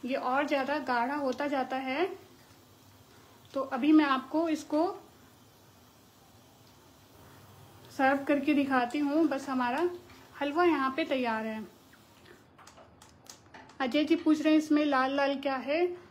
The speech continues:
अजय जी, हमने यहाँ पे मैंगो का पल्प डाला है, उससे इसका कलर हल्का सा orange सा हो गया है। मंजू जी यम्मी लिख रही हैं, thank you। तो गैस की फ्लेम मैंने यहाँ पे बंद कर दी है। अब मैं बस आपको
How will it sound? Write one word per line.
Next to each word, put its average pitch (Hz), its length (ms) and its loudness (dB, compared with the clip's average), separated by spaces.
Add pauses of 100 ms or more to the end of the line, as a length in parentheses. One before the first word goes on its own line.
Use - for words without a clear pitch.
(200)
अजय 277 240 0
जी, 311 160 2
हमने 294 260 0
यहाँ 277 260 2
पे 302 100 -4
मैंगो 269 380 0
का 330 140 -2
पल्प 285 300 -2
डाला 262 320 0
है, 277 240 0 (580)
उससे 339 260 0
इसका 339 280 2
कलर 294 460 2
हल्का 285 280 0
सा 320 180 -2 (280)
orange 262 340 -2
सा 302 80 0
हो 277 160 2
गया 262 180 -2
है। 269 180 -4
मंजू 269 320 0
जी 285 200 2
यम्मी 277 200 0
लिख 294 200 -2
रही 285 180 -2
हैं, 294 240 0 (520)
thank 302 280 0
you। 311 160 4 (500)
तो 277 80 -8
गैस 302 300 2
की 381 140 0
फ्लेम 330 280 6
मैंने 320 160 8
यहाँ 311 200 6
पे 311 140 -2
बंद 302 280 2
कर 320 100 0
दी 285 200 -4
है। 302 160 -2 (200)
अब 269 160 -10
मैं 262 200 -8
बस 285 220 -10
आपको 285 340 -6